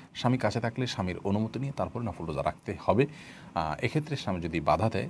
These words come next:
তাহলে স্বামীর বাধাকে গ্রাহ্য করা উচিত।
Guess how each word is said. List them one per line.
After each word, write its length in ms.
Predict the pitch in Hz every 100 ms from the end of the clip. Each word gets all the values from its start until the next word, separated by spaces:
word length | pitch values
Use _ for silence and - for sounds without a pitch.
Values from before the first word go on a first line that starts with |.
| -
তাহলে 200 | 85 73
স্বামীর 300 | 78 76 71
বাধাকে 760 | 76 80 92 95 - 107 110 110
গ্রাহ্য 440 | - 78 69 71 71
করা 260 | 73 69 65
উচিত। 340 | - 85 123